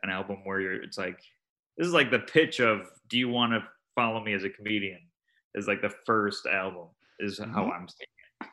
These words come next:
Speaker 2: Yeah, it's a very exciting time for you. And how,
Speaker 1: Yeah.
Speaker 2: um, <laughs> uh, Morris says, "First album, Steven sounds like my friend." That's the new,
Speaker 1: Huh.
Speaker 2: that's gonna be the album title.
Speaker 1: Oh, that's
Speaker 2: Yeah.
Speaker 1: not bad.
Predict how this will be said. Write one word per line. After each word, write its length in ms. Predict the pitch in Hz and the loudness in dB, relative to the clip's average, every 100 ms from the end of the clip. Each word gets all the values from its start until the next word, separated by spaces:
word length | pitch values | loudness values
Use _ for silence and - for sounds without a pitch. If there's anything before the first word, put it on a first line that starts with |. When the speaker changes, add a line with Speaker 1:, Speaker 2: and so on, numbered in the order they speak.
| _ _ _ _ - | _ _ _ _ -2
Speaker 2:
Yeah, 200 | 180 165 - _ - | -2 -6 -6 _ -14
it's 140 | 135 | -10
a 40 | |
very 180 | 147 196 240 | -6 -4 -6
exciting 340 | - 180 160 | -6 -6 -6
time 300 | 143 156 247 | -6 -6 -6
for 120 | 170 | -8
you. 260 | 110 87 50 _ _ _ _ _ _ _ _ _ _ - | -10 -10 -16 _ _ _ _ _ _ _ _ _ _ -8
And 100 | 135 | -4
how, 400 | 160 208 214 190 | 0 0 2 4
Speaker 1:
Yeah. 120 | 175 | 4
Speaker 2:
um, 240 | 165 147 _ - | 4 -10 _ -4
<laughs> 180 | 190 214 _ 127 - | -4 -4 _ -10 0
uh, 100 | 165 | 0
Morris 400 | 151 190 196 170 | 2 2 0 -2
says, 380 | - 185 156 | -4 -2 -2
"First 340 | - 180 180 - | -4 -4 -4 0
album, 420 | 160 147 135 120 | 2 2 -4 -8
Steven 460 | - - 175 175 165 | -14 -12 -8 -6 -8
sounds 360 | - 156 151 139 | -4 -4 -4 -4
like 180 | 139 | -4
my 160 | 123 127 | -2 -6
friend." 480 | 123 127 113 85 76 _ _ _ _ _ _ _ - | -6 -8 -6 -8 -14 _ _ _ _ _ _ _ -12
That's 220 | 123 - | -12 -6
the 160 | 156 | -6
new, 220 | 151 151 147 | 0 4 6
Speaker 1:
Huh. 220 | 127 139 | 4 2
Speaker 2:
that's 180 | - 131 | -6 -6
gonna 160 | - 180 | -2 0
be 180 | 202 233 | 4 4
the 200 | 196 180 | 4 4
album 360 | 156 160 151 | 4 4 0
title. 480 | 143 147 131 123 110 _ _ _ _ _ - | 0 0 0 -2 -8 _ _ _ _ _ 0
Speaker 1:
Oh, 140 | 123 | 2
that's 180 | 117 - | 4 2
Speaker 2:
Yeah. 60 | 123 | -2
Speaker 1:
not 80 | 95 | 0
bad. 220 | 95 104 | 0 0